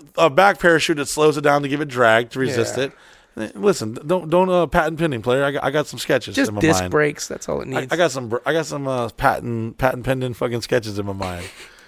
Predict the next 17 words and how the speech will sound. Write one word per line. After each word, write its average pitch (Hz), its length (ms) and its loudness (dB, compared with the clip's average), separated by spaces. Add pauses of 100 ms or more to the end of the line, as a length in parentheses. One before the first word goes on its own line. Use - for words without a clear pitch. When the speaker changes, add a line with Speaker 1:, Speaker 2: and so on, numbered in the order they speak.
(400)
Speaker 1:
It, 190 160 4
it's 220 100 4
just 226 180 2
cool, 240 220 4
man. 175 340 4
And 196 120 -2
then, 208 260 2 (260)
Speaker 2:
Well, 208 160 10
Speaker 1:
you 220 40 6
know, 208 100 4
Speaker 2:
let's 254 140 8
Speaker 1:
here 226 160 6
Speaker 2:
get - 60 -2
Speaker 1:
we, - 60 8
Speaker 2:
to - 40 8
Speaker 1:
here - 20 6
we 277 60 8